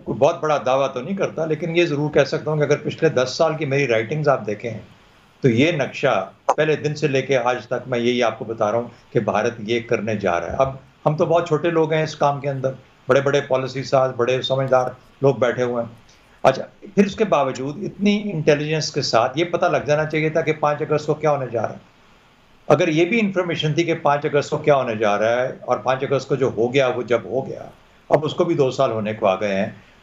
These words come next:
तो पाकिस्तान ने उसके बाद क्या कर लिया? सवाल ये पैदा होता है कि हमारा जब ये एक design बन रहा था कि इंडिया क्या करेगा और किस तरीके से करेगा,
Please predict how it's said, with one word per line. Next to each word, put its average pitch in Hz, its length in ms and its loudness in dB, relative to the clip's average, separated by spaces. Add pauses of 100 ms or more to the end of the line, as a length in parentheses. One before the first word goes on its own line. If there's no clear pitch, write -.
(120)
तो 185 160 8
पाकिस्तान 180 680 0
ने 196 60 4
उसके 190 240 0
बाद 190 340 0
क्या 190 120 0
कर 113 240 -6
लिया? 85 240 -18 (680)
सवाल 143 300 2
ये 180 60 -6
पैदा 143 240 -2
होता 131 360 0
है 165 60 -4
कि 170 120 -2
हमारा 127 720 0
जब 139 180 2
ये 160 300 -2
एक 156 300 -4
design 127 380 0
बन 127 100 2
रहा 165 260 0
था 110 400 -4 (160)
कि 160 80 2
इंडिया 151 280 2
क्या 156 260 0
करेगा 147 380 0
और 156 60 0
किस 156 240 -8
तरीके 156 260 0
से 156 140 -2
करेगा, 101 400 -4